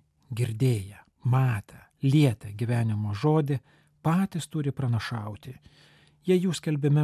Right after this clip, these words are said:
žodžiai susijungs su veiksmais, įtrauks visus jausmus, tada šis skelbimas pradės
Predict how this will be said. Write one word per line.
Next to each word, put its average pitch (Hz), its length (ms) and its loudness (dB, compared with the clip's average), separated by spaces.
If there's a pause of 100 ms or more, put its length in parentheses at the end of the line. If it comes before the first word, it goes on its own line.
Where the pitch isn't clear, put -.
žodžiai 131 360 0
susijungs 131 600 0
su 131 80 -8
veiksmais, 139 680 -2
įtrauks 143 460 -2
visus 147 320 -6
jausmus, 175 600 -4 (380)
tada 165 360 0 (100)
šis - 300 -2
skelbimas 147 500 0
pradės 147 460 -4